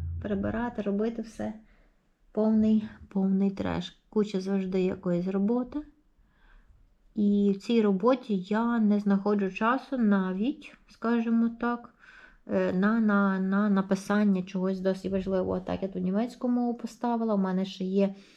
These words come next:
моменти, де мені обов'язково треба собі позаписувати те, що прям вже-вже треба,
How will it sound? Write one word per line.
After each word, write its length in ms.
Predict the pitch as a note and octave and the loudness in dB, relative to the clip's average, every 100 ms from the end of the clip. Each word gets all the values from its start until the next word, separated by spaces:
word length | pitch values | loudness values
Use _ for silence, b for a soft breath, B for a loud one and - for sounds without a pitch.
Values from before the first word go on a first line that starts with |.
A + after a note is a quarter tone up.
| B | B
моменти, 480 | F#3+ F#3+ F#3+ F#3 F3+ | 2 4 4 2 2
де 160 | F3+ F#3+ | 2 2
мені 260 | F3+ F3+ | 4 4
обов'язково 640 | F3+ F#3 G3 G3 A3 F#3+ F3 | 4 2 0 -2 0 2 2
треба 440 | F3 G3 F#3 F#3 | 0 0 2 0
собі 300 | F3+ F#3+ F#3 | -2 -2 0
позаписувати 840 | F3+ F#3 G3 G3 F3+ F3+ F#3+ F3+ F#3 | 0 0 0 2 0 0 -4 -2 -2
те, 220 | F#3+ F#3 | 2 0
що 240 | F#3 F#3 | 0 0
прям 280 | G3+ G3+ G3 | 4 8 6
вже-вже 440 | F3 F#3+ F3 E3+ | 6 4 4 2
треба, 400 | E3 G3+ A3 G#3+ | 2 4 4 2